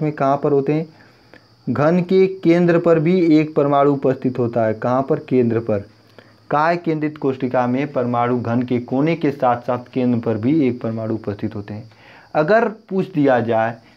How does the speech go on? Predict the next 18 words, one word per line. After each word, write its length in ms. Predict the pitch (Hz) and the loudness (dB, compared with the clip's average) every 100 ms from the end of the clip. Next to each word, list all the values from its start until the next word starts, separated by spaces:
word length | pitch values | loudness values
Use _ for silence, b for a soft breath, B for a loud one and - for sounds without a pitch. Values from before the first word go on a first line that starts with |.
| _ | _
कि 400 | 170 185 190 185 - | 0 0 0 -4 -4
काय 280 | 151 170 180 | 0 0 0
केंद्रित 340 | 175 156 160 160 - | -2 -4 -4 -6 -6
कोशिका 460 | 127 131 123 123 | -4 -4 -2 0
में 320 | 117 120 135 131 b _ - | 0 -2 -4 -10 b _ -2
परमाणुओं 520 | 143 151 156 160 170 | 0 2 2 2 0
की 200 | 165 156 | -2 -6
संख्या 440 | 147 151 139 151 | -2 -2 -2 -2
क्या 180 | 143 139 | 0 0
होती 260 | 123 120 131 | 0 0 -2
है 60 | |
या 80 | 135 | -2
कणों 340 | 135 - 139 139 | -2 -2 -2 -2
की 120 | 139 | -6
संख्या 340 | - 120 123 | -6 -6 -6
क्या 180 | 120 117 | -6 -2
होगी, 220 | 110 110 | -2 -4
तो 120 | 120 | -8